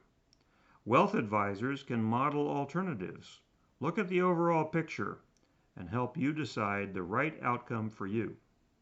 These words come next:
If you'd like to discuss whether taking Social Security early is for you, give us a call, send us an email, or schedule a video conference.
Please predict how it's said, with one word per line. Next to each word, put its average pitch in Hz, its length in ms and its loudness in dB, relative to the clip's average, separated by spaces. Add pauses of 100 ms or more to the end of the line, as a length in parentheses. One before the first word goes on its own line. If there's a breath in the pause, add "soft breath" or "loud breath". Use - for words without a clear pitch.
(720 soft breath)
If 98 160 -8
you'd 165 180 4
like 151 240 8
to 151 80 0
discuss 127 580 0
whether 113 220 0
taking 117 380 -2
Social 123 380 -4
Security 110 640 -4
early 127 380 0
is 98 140 -4
for 98 200 -8
you, 120 420 -2 (600 soft breath)
give 127 140 0
us 175 140 2
a 131 80 0
call, 151 580 2
send 127 280 -2
us 151 120 -6
an 156 100 -2
email, 113 360 0
or 131 220 -4
schedule 151 480 -4
a 151 40 -2
video 147 340 0
conference. - 640 -6